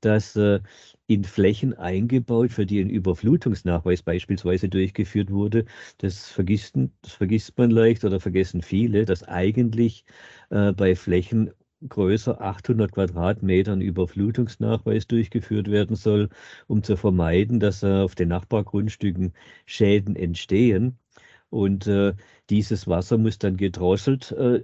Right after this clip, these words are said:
abgeleitet werden und idealerweise auch natürlich gereinigt, wenn das ins Grundwasser beziehungsweise in den Oberflächengewässer eingeleitet wird. Äh, Filtersysteme, die mit dem Wirkungsprinzip Oberflächenfiltration ausgestattet sind,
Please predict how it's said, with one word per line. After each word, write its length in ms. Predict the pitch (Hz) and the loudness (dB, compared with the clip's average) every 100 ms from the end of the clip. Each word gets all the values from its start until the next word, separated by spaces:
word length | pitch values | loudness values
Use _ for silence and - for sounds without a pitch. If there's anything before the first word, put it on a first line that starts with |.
| - | -2
abgeleitet 800 | 107 - 127 117 110 113 120 113 | -4 -2 0 2 2 2 0 2
werden 500 | 113 117 117 131 127 | 4 4 4 -2 -4
und 380 | - 107 107 - | -2 0 0 0
idealerweise 920 | 110 101 90 98 110 104 101 92 - | -2 0 0 2 0 2 0 0 -2
auch 160 | 98 98 | -2 -2
natürlich 440 | 92 104 92 - | -2 -2 -2 -2
gereinigt, 800 | 92 80 82 95 135 110 127 - - - - - | -4 -2 0 2 2 0 -2 -10 -20 -20 -20 -4
wenn 160 | 104 | -2
das 180 | 101 92 | 0 -2
ins 140 | 95 - | -6 -4
Grundwasser 560 | 95 98 104 110 113 | 0 0 0 -4 -2
beziehungsweise 640 | 98 95 104 92 104 95 101 | -4 -4 -4 -4 -2 0 0
in 60 | |
den 100 | 95 | 0
Oberflächengewässer 880 | 85 95 90 92 85 92 90 90 - | 0 -2 -4 -4 -4 -2 -2 -2 -2
eingeleitet 600 | 80 85 90 85 87 87 | -4 -2 -2 -2 -2 -2
wird. 220 | 85 87 - - - - - _ _ _ _ - | -4 -6 -10 -20 -20 -20 -20 _ _ _ _ -4
Äh, 160 | 104 - - | 0 0 -4
Filtersysteme, 1080 | - 117 123 113 - 95 - 95 107 139 131 | 2 4 4 2 0 -4 2 2 4 2 -2
die 240 | - 120 | 2 2
mit 220 | 123 113 | 2 2
dem 180 | 107 104 | 2 0
Wirkungsprinzip 840 | 98 107 101 92 - 92 - 87 78 | 0 -2 -2 -4 -2 -2 -2 -4 -2
Oberflächenfiltration 1200 | 95 104 98 92 95 - 107 - 90 - 90 | -2 -2 -2 -4 -4 0 0 0 -2 2 0
ausgestattet 760 | 87 110 - 120 - 90 90 95 | 2 0 0 -4 -2 -2 -2 -4
sind, 380 | - 98 120 | -2 -2 -2